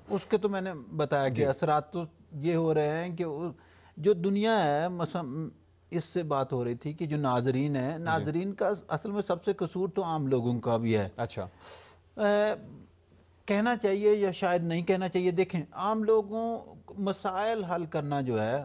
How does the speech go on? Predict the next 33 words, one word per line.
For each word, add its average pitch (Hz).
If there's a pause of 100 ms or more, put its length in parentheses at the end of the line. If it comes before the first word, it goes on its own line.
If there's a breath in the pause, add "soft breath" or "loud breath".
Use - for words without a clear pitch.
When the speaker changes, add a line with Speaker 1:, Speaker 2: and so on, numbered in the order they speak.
Speaker 1:
اپنی 156
زندگی 123
کے 135
جو 135
دکھ 123
تکلیفیں 123
پریشانیاں 120
دور 110
کرنا 107
ہے، 123
اس 139
کے -
لیے 127
بہت 139
بڑی 127
effort 110
چاہیے 98
ہوتی 104
ہے، 110
Speaker 2:
ٹھیک 110
ہے۔ 113
Speaker 1:
انرجی 113
چاہیے 101
ہوتی 101
ہے۔ 95
Speaker 2:
ٹھیک 113
ہے۔ 120 (140)
Speaker 1:
اور 190
زندگی 208
ہے 180
ہی 196
اسی 151
طرح -